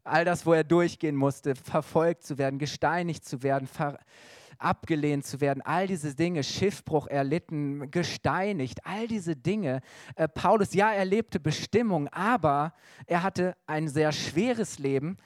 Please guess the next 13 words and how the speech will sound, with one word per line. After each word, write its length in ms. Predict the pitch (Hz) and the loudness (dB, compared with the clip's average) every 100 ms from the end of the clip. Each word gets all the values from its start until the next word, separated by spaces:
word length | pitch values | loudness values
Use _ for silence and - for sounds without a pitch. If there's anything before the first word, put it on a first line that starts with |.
| - - | -20 -10
aber 200 | - 175 | 0 2
es 160 | 180 - | 0 -2
fiel 240 | - 202 | -6 -6
ihm 180 | - 160 | -4 -2
leichter, 720 | 147 151 185 277 202 - 185 | 0 2 2 0 -2 -4 -2
es 240 | 135 151 - | -2 -6 -8
zu 100 | 143 | -10
tragen. 800 | - 117 180 208 123 98 104 175 - _ _ _ _ _ _ _ _ _ _ _ - | -8 -6 -4 -2 -4 -6 -10 -12 -18 _ _ _ _ _ _ _ _ _ _ _ -2
Er 140 | 170 | 2
war 140 | 175 | 2
bereit, 500 | 151 151 127 202 262 | 2 0 0 0 -2
es, 320 | - 156 - - _ _ _ _ | -4 -10 -10 -20 _ _ _ _
es, 320 | - 151 - | -6 -6 -8